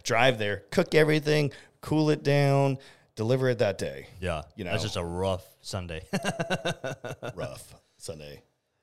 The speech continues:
Speaker 2: So then you kinda bounced around a couple different kitchens,
Speaker 1: Mm-hmm.
Speaker 2: and finally just were like, "You, you know what? Like, we just gotta make this investment and just do it at our own place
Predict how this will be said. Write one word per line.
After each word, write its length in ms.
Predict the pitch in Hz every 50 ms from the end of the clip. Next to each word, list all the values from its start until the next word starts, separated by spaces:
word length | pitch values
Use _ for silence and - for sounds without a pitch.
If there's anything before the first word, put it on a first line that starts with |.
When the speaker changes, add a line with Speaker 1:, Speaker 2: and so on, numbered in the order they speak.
| _ _ _ _ _ _ _ -
Speaker 2:
So 840 | - - 131 123 123 123 120 117 117 117 117 113 113 104 - - - _ _ _ _ _ _ _ _ _ _ _ _ _ _ _ _ _ _ _ _ _ _ 110 98 95
then 680 | 117 131 135 139 139 135 135 131 131 131 127 131 127 120 - - - - _ _ _ _ _ -
you 100 | 117 -
kinda 240 | 127 123 117 104 87
bounced 320 | 110 107 110 113 110 - 117
around 200 | 107 104 98 98
a 60 | 92
couple 320 | - - 110 104 92 101 90
different 400 | - 101 98 - 104 92 90 -
kitchens, 680 | - 110 98 90 - - 76 73 71 73 82 90 110
Speaker 1:
Mm-hmm. 280 | 127 127 123 117 110 - - - _ -
Speaker 2:
and 200 | 98 101 98 -
finally 340 | - 104 104 104 101 98 90
just 140 | 87 87
were 80 | 92 87
like, 240 | 85 80 76 - - _ _ _ _ -
"You, 160 | 85 90 90
you 160 | 82 90 95
know 140 | 92 90 82
what? 360 | 80 87 85 82 76 - - _ _
Like, 160 | - 71 - - -
we 100 | 98 101
just 200 | 85 85 80 -
gotta 140 | 82 80 80
make 200 | 80 80 78 -
this 180 | - 78 - -
investment 480 | 76 73 78 78 - - - 78 76
and 80 | 71 -
just 160 | - 80 - _ _ - _ _ _ _ _ _ _ _ _ _ _ _ _ _ _ - - - -
do 140 | 110 101
it 80 | 95 90
at 60 | 87 82
our 140 | 82 82
own 220 | 78 82 82 82 80
place 440 | - - 76 73 71 65 - -